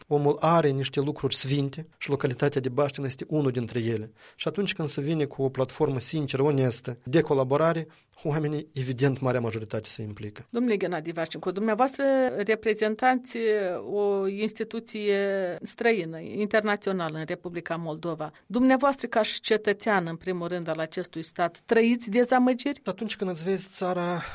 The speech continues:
Speaker 1: ajunsă cea mai săracă țară din Europa
Speaker 2: Dar
Speaker 1: și
Speaker 2: despre
Speaker 1: când
Speaker 2: asta se
Speaker 1: vezi
Speaker 2: vorbește de
Speaker 1: că
Speaker 2: douăzeci și cinci de ani, că
Speaker 1: și
Speaker 2: e cea mai săracă, cea mai coruptă,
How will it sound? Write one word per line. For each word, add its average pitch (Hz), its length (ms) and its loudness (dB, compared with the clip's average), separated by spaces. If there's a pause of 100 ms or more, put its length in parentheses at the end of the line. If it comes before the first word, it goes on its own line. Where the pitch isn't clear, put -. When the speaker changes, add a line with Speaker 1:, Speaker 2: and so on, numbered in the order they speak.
Speaker 1:
ajunsă 170 440 -4
cea 180 200 -4
mai 170 220 -2
săracă 160 460 -4
țară 147 280 -2
din 135 180 -2
Europa 135 680 -2
Speaker 2:
Dar 311 160 2
Speaker 1:
și 330 100 2
Speaker 2:
despre - 200 2
Speaker 1:
când 370 100 6
Speaker 2:
asta 359 120 2
se 226 80 0
Speaker 1:
vezi 349 120 0
Speaker 2:
vorbește 339 420 0
de 320 80 0
Speaker 1:
că 311 60 2
Speaker 2:
douăzeci 311 320 4
și 294 60 0
cinci 269 180 0
de 247 120 0
ani, 233 140 2
că - 60 -6
Speaker 1:
și 233 60 -2
Speaker 2:
e 226 40 0
cea 262 200 2
mai 247 180 6
săracă, 247 440 2
cea 254 180 2
mai 240 180 6
coruptă, 254 560 0